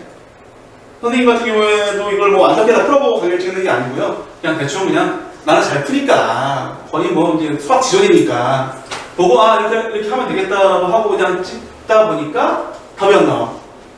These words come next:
나도 황당하지. 이거 검토를 해보는 거죠. 근데 검토를 해보니까 지금 이런 어떤 거로 이거를 답을 냈더라고. 그러면 이걸 낸 놈이나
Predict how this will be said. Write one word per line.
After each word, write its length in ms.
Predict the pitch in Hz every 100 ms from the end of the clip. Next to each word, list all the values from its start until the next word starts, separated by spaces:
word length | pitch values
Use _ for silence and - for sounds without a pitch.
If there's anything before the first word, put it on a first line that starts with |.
| -
나도 160 | 196 185
황당하지. 400 | - 220 - 127 123 - 170
이거 100 | 170
검토를 300 | 175 185 208
해보는 260 | 214 165
거죠. 420 | 139 185 - - - - - - - - - -
근데 100 | 220
검토를 320 | 233 254 247
해보니까 720 | 277 247 233 214 214 - - - - - -
지금 200 | 254 247
이런 640 | 226 285 277 254 214 170 -
어떤 640 | - 208 208 175 - 156
거로 280 | - 180 180
이거를 600 | 180 185 175 156 - - - - -
답을 200 | - -
냈더라고. 420 | - - - - -
그러면 360 | 294 294 -
이걸 200 | - 302
낸 240 | - - -
놈이나 720 | 339 - - - - -